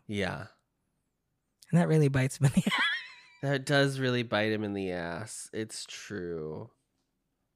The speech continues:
Speaker 1: Haram and Inhyuk go first. They perform a song called To My Youth.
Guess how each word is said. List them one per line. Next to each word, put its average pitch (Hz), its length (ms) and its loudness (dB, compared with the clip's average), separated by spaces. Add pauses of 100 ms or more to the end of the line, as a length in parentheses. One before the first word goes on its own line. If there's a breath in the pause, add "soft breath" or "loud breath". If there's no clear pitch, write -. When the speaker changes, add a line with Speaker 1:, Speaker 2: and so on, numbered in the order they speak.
(400)
Speaker 1:
Haram 175 380 2
and 240 380 -2 (200)
Inhyuk 139 400 2
go 127 120 2
first. - 720 -4 (560 soft breath)
They 135 80 0
perform 139 300 0
a 147 40 2
song 139 220 0
called 127 320 -2
To 139 180 -2
My 127 140 2
Youth. 104 680 -4